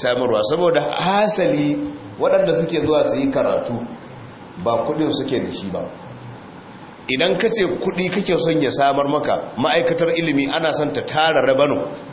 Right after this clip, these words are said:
an gane, ta samar da kuɗi ma gwamnati, kuɗin shiga. To kaga kenan suwa za a ce za su samar da kuɗin shiga?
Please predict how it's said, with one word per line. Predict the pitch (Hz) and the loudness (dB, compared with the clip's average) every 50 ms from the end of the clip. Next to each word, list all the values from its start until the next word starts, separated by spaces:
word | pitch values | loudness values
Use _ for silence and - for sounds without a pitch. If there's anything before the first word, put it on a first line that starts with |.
| - - - - - - - - - - - - - - - - - | -14 -14 -16 -16 -18 -18 -18 -18 -18 -18 -18 -18 -18 -18 -18 -12 -4
an | - 127 139 | -2 0 2
gane, | 139 160 165 170 170 - - - - | 4 4 4 4 2 0 -2 -4 -4
ta | - 139 | -2 -2
samar | 139 - 175 175 180 175 185 190 180 - | 2 4 4 4 4 4 4 4 4 4
da | 175 | 2
kuɗi | - - - 170 165 170 170 | 2 2 0 0 0 0 2
ma | 165 165 | 2 2
gwamnati, | 131 117 139 143 151 156 151 151 - - | 2 2 2 2 2 2 2 0 -2 -2
kuɗin | 156 151 160 156 156 156 | -4 0 2 2 2 2
shiga. | 151 - 135 123 131 127 123 127 123 - - - - - - - - - - - - - - - - - | 2 -2 -2 0 0 0 0 0 -2 -6 -8 -10 -14 -16 -16 -16 -16 -16 -16 -18 -18 -18 -18 -18 -10 -8
To | 131 120 | -4 0
kaga | 147 160 170 - | 0 2 2 2
kenan | - - 175 165 160 160 160 | 2 2 2 2 4 4 2
suwa | 156 - 180 202 196 185 | 2 2 4 4 6 6
za | 180 180 180 | 6 4 4
a | 180 156 | 4 2
ce | 151 160 151 139 | 2 2 2 4
za | 147 160 156 | 4 2 2
su | 143 123 - | 0 0 0
samar | 139 131 143 139 | 0 2 0 2
da | 131 131 - - | 2 0 0 0
kuɗin | 180 - 123 123 | -2 -2 -2 -2
shiga? | 117 - 113 98 104 | 0 -2 0 0 0